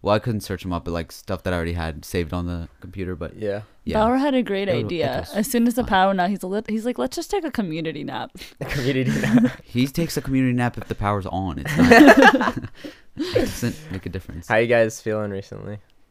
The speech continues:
Speaker 2: about
Speaker 1: Good.
Speaker 2: everything?
Speaker 3: Yeah, it's great.
Speaker 2: What are you guys up to? What are we up to?
Speaker 3: Mm.
Speaker 1: Well, I just, I just love that we have so much, like, content coming up, and
Speaker 2: Yeah.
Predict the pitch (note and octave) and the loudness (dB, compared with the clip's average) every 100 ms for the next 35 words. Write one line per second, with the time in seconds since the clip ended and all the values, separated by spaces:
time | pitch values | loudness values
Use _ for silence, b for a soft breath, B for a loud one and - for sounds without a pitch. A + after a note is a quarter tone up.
0 | _ - G2 A2+ A2 D#2+ F#2 G2+ C3+ F3 | _ -10 -2 0 0 -2 -8 -10 -10 -10
1 | G#3 G#3 D#3 D3+ - - G#2+ G#2 G#2+ G#2+ | -8 -8 -12 -16 -16 -10 -6 -4 -4 -6
2 | G2+ G#2 G2+ - - A2 G2+ G#2 G2+ - | -8 -10 -12 -14 -12 -8 -6 -6 -10 -12
3 | - G#2+ - - G3 F#3 F3 E3 - A2 | -16 -18 -18 -10 -8 -8 -10 -14 -6 0
4 | A2 C3+ - G#2 A2+ C3 A2 G#2+ F#2+ F#2 | 0 -2 -8 -4 -4 -4 -4 -2 -2 -2
5 | F#2 - F2+ F2+ - F2 D#2+ - _ _ | -2 -4 -4 -6 -6 -6 -8 -12 _ _
6 | _ _ _ _ - F#2 F2 F2+ - F#2 | _ _ _ _ -8 -6 -6 -8 -8 -8
7 | E2+ D#2 D2+ - _ _ - F#2 F2+ E2 | -6 -6 -8 -12 _ _ -8 -6 -4 -6
8 | F2+ | -8